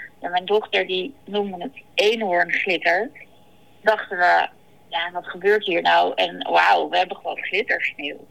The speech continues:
Dus we waren echt apennaïef. De grafietregens, eh, ontstonden in, volgens mij was dat tweeduizend achttien, tweeduizend negentien. Ehm, en dat is niet, mensen denken dat het letterlijk is alsof je door de regen loopt. Nou, dat is zeker niet waar.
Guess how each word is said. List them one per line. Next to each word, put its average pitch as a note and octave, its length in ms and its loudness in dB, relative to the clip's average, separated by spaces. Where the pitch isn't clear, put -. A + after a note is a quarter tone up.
Dus - 140 -8
we G#3 60 -10
waren G#3+ 300 4
echt A3 240 0
apennaïef. G3 760 -2
De G#3 160 0
grafietregens, B3+ 1120 0
eh, G3 420 2
ontstonden A3+ 760 0
in, G3+ 440 0
volgens - 260 -12
mij G#3 120 4
was G#3 100 0
dat G#3 160 -8
tweeduizend G3+ 560 0
achttien, C4+ 540 0
tweeduizend G#3+ 420 0
negentien. C4 640 0
Ehm, G3 440 2
en G#3+ 140 2
dat A3 120 0
is A3 120 0
niet, - 360 -4
mensen G#3+ 320 -2
denken G#3+ 300 0
dat G3+ 100 -2
het - 100 -12
letterlijk G3+ 400 0
is - 160 0
alsof G4+ 260 -8
je G4+ 60 -8
door G4 120 -2
de F#4+ 100 0
regen G4+ 340 2
loopt. - 180 2
Nou, E3 120 0
dat - 120 -10
is - 140 -14
zeker E3+ 320 -2
niet D#3+ 140 -10
waar. E3 420 4